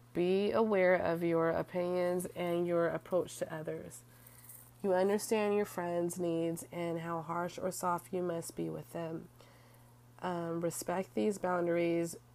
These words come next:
One friend, one friend who helped to edit this book became quite ex-, exacting in the Virgo moon.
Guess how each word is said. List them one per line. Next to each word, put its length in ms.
One 920
friend, 540
one 220
friend 240
who 120
helped 280
to 160
edit 340
this 180
book 320
became 340
quite 460
ex-, 240
exacting 640
in 100
the 80
Virgo 320
moon. 360